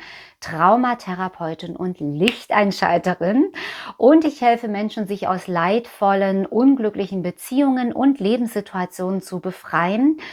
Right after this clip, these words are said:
und ich zeige diesen Menschen, mit denen ich arbeite, wie sie mit der Kraft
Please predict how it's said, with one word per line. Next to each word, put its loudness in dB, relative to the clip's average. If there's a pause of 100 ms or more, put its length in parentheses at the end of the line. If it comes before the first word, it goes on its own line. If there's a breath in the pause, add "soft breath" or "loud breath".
(320 loud breath)
und 0
ich 0
zeige 2
diesen -4
Menschen, -4
mit -4
denen 0
ich -4
arbeite, -2
wie -2
sie -4
mit -4
der -4
Kraft -4